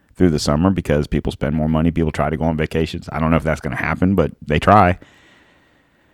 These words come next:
Um, what does that mean for you? If you work a minimum wage job, you know, now you might have to have two jobs. And that's if you can afford the gas to get to work. It's, it's ridiculous. It's,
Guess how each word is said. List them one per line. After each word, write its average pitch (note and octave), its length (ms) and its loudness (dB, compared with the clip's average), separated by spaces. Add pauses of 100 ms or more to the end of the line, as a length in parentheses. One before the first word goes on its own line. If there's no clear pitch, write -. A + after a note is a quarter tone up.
(400)
Um, F#2 580 4 (420)
what G2 120 2
does B2 100 4
that B2+ 140 4
mean G#2 260 6
for - 140 -4
you? F2 320 0 (640)
If E2+ 160 -4
you A2 100 4
work A#2 300 2
a F2 80 0
minimum F2+ 380 2
wage E2 280 0
job, F#2 460 -6 (1080)
you E2 160 -2
know, D2+ 300 -2 (180)
now F2+ 260 0
you F2+ 140 0
might E2 160 -4
have F2 140 -4
to - 80 -4
have F2+ 180 -2
two A2 200 0
jobs. - 440 -8 (720)
And E2+ 120 -2
that's G#2 180 0
if F2+ 100 0
you F2 100 2
can F2 120 2
afford F2 260 -4
the E2 80 -2
gas D#2+ 360 -4
to - 80 -8
get F2+ 200 -2
to E2+ 80 2
work. G2 260 0 (500)
It's, - 240 -4
it's - 200 -4
ridiculous. C#3+ 600 -6
It's, - 200 -12